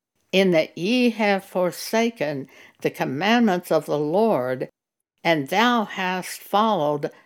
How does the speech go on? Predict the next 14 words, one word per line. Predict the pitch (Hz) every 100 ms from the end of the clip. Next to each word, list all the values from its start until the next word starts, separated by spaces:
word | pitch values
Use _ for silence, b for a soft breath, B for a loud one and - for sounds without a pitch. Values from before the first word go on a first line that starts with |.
| b 160
Baalim. | 135 175 202 160 - - - _ _ _ _ _ _ _ _ _ _ _ _ _ _
Now | 147 175 220
therefore | 233 151 151 - 165
send | 165 226 233 214
and | 165 156
gather | 190 214 196
to | 170 175
me | 151 202 233 139 143 B B B -
all | 202 226 233 240 -
Israel | 214 190 - - 123 120 - -
unto | 190 190 185
the | 165
Mount | 170 196 240 -
Carmel, | - 185 156 127 123 160 -